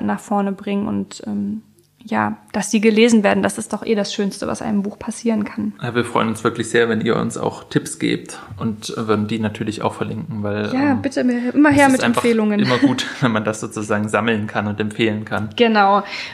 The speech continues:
Speaker 1: ähm, dass wir hier so ein bisschen eine kleine Bibliothek schaffen, wie das auch so unser Anliegen ist.
Speaker 2: Und in der nächsten Folge werden wir uns mit einem Gast oder einer Gästin <laughs> zum Thema Familie und Literatur austauschen.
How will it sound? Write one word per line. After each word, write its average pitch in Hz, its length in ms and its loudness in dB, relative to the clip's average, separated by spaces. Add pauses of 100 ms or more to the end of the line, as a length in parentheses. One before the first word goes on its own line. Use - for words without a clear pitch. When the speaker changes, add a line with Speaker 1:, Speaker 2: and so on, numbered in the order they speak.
(160)
Speaker 1:
ähm, 208 200 0
dass 208 180 -4
wir 214 80 2
hier 208 100 4
so 208 80 2
ein 208 80 6
bisschen 202 540 0 (160)
eine 202 200 0
kleine 196 440 2
Bibliothek 202 580 0
schaffen, 190 380 -4 (720)
wie 208 80 -6
das 190 180 -2
auch 202 140 -2
so - 180 -8
unser - 240 -4
Anliegen 208 440 -4
ist. - 260 -10
Speaker 2:
Und 131 180 2
in 120 80 2
der 117 100 4
nächsten 117 380 0
Folge 185 440 2
werden 113 260 2
wir 123 180 0
uns - 460 -6
mit - 180 -6
einem 113 240 0
Gast - 380 -2
oder - 120 -2
einer 113 200 -4
Gästin - 500 -4 (160)
<laughs> - 200 -18
zum 120 200 -4
Thema 117 240 2
Familie 117 320 2
und 113 80 0
Literatur 113 460 2
austauschen. 110 480 -2